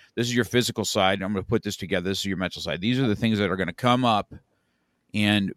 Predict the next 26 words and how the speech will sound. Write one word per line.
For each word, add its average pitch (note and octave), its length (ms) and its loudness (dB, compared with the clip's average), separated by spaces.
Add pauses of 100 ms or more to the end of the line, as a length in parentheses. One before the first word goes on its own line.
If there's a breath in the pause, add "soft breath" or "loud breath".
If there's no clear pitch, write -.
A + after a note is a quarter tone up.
before A#2 500 2
they A#2+ 120 4
become A2 340 0
an G2 80 -4
issue, G2+ 340 -2
we're G2 160 0
gonna F#2 160 -2
try G2 200 0
and F#2 80 -4
help F#2 180 -2
work F2+ 240 -4
through F#2+ 340 -2
that. D2+ 320 -4
If F2+ 160 -10
that's, G2+ 240 0
this G#2+ 220 -2
is A2+ 80 -2
what G2 160 2
I'm F2 140 -2
hearing. F2+ 320 -2
I E2+ 60 -2
mean, F2+ 200 -2
you A#2 100 0
guys A2+ 300 4
are G2+ 100 0
like, F#2+ 400 0